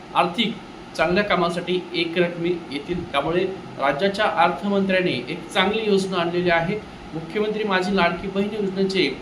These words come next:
तुम्हाला जे काही महिन्याला पंधराशे रुपये येत होते, तर ते पंधराशे रुपये तुम्हाला येणार, पण ते पैसे पंधराशे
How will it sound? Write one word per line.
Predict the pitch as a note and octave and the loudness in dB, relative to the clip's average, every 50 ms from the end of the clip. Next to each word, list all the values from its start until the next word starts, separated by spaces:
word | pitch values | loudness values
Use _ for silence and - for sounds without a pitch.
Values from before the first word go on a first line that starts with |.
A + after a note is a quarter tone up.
| - - - - | -10 -12 -10 -6
तुम्हाला | D#3 D#3+ F3+ F#3+ F#3+ F#3+ | -2 0 2 2 2 2
जे | G3+ A3 | 0 -2
काही | A3 A3 G#3 G#3 | 0 2 2 2
महिन्याला | G3+ G3 F#3 F#3 F#3+ F#3 F#3 | 4 2 0 0 0 0 0
पंधराशे | F#3 F#3 F#3 F3 E3+ E3+ F3 F3 F3 - | 0 0 0 0 0 2 0 0 0 -2
रुपये | F#3 E3+ E3+ D#3 | -4 -2 -2 0
येत | E3 F#3+ F#3+ G3 | 0 0 2 0
होते, | G#3 G3+ G3+ G#3 G#3 G#3 - - - - - - | 0 2 2 2 2 2 -2 -6 -16 -16 -12 -6
तर | - F3+ | -6 -2
ते | F#3 A#3 A#3 | -2 -2 0
पंधराशे | A#3 A3 G#3 G3 G3+ G#3 G#3 G3+ - | 0 2 2 4 4 4 4 2 0
रुपये | G3+ F#3 G#3 G#3 G3 | -4 -4 -4 -2 -2
तुम्हाला | G3+ F#3+ G3 F#3+ G3 G3 G3 G3 - - - - - | 0 2 2 4 4 4 2 2 -2 -6 -10 -6 0
येणार, | E3 F#3+ G#3+ A3+ F#3+ D3+ - - - - - - - - - | 2 4 6 6 6 6 4 2 -2 -8 -12 -14 -12 -6 -2
पण | F3+ F#3 F#3+ | -2 -2 0
ते | G#3 A3 | 0 -2
पैसे | A3 A3 G3 G3 G3 F#3+ F#3+ A3 | -2 2 2 2 4 4 2 -2
पंधराशे | F#3+ - G3 G3 F#3+ F#3+ F#3+ F#3+ F#3+ G#3 | -2 -2 -2 0 2 2 2 2 0 -2